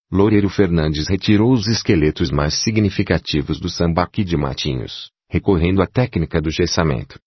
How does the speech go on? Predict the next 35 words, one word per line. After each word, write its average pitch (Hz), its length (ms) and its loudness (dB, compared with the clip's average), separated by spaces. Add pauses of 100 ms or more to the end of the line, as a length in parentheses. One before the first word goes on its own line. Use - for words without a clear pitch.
(120)
Estes 95 400 0
permaneceram 110 720 0
depositados 82 760 -2
no 85 80 0
Museu 85 280 0
Paranaense 82 680 0
até 101 220 0
o 110 80 2
início 85 340 0
da 82 120 0
década 73 440 -2
de 87 160 -4
mil 78 220 0
novecentos 76 520 -4
e 78 60 -6
sessenta, - 600 -4 (220)
o 110 120 0
que - 160 -4
documentava 82 680 0
o 92 40 4
enterro 82 460 -2
secundário 78 560 -2
foi 110 220 -2
utilizado 78 640 -2
nas 80 160 -2
exposições 82 720 -2
do 101 100 -2
Museu 95 340 0
de 87 120 0
Arqueologia 76 640 -2
e - 20 4
Artes - 320 -2
Populares 67 580 -2
de 117 120 -4
Paranágua. 82 640 -2